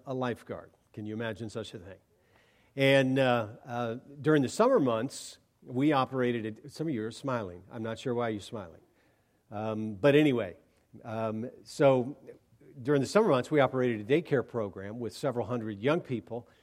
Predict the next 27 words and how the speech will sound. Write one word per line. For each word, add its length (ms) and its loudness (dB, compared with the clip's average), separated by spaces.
Some 180 -10
of 60 -6
you 80 -6
are 20 -10
still 240 -4
smiling, 420 -12
but 100 -12
that's 220 -4
okay. 300 0
Um, 500 2
and 240 0
so 240 2
we 180 2
would, 380 2
uh, 300 2
y-, 280 -14
y-, 300 -12
we 220 0
would, 280 2
uh, 120 4
run 240 2
these 240 -4
kids 300 -6
through 160 -2
the 60 -4
pool, 460 -4
and, 160 -6